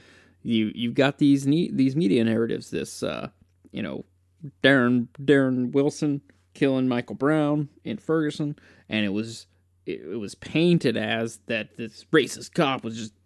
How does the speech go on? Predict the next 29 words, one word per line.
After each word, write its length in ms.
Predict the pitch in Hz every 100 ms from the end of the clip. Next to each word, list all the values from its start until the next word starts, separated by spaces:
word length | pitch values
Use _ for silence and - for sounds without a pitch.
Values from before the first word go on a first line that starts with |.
| -
gunning, 380 | 160 147 139 127
trying 240 | 156 156
to 60 | 120
gun 300 | 135 135 127
down 220 | 123 120
a 40 |
young 240 | 120 117 117
black 240 | 120 117
kid. 240 | - - - - - - _ _ -
And 140 | 127
then 100 | 131
you 120 | 131 127
go, 220 | 131 120
"Okay, 280 | 139 113 101
let, 260 | 123 135
let's 200 | 170 170
take 480 | - 151 135 - - _
ourself 580 | 120 104 - - 131 -
out 160 | 87 -
of 80 |
it. 120 | - -
Let's, 440 | 110 - - - -
you 120 | 123
know, 220 | - 110
adopt 400 | - 117 113 -
a 20 | 120
little 180 | 110
stoicism 680 | - - 131 123 - 110 104
here 280 | 110 104 -